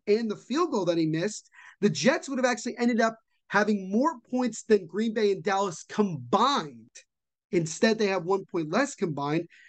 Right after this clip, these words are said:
But still, I, I don't know if you wanna take that as a long-term positive, uh, but now considering the fact that Dak Prescott is out the next six to eight weeks, you kinda wonder to yourself how good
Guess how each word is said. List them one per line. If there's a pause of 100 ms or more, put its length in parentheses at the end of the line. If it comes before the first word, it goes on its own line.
(300)
But
still, (540)
I,
I
don't
know
if
you
wanna (160)
take
that
as
a
long-term
positive, (520)
uh,
but
now
considering
the
fact
that
Dak
Prescott
is
out
the
next
six
to
eight
weeks, (280)
you
kinda
wonder
to
yourself
how
good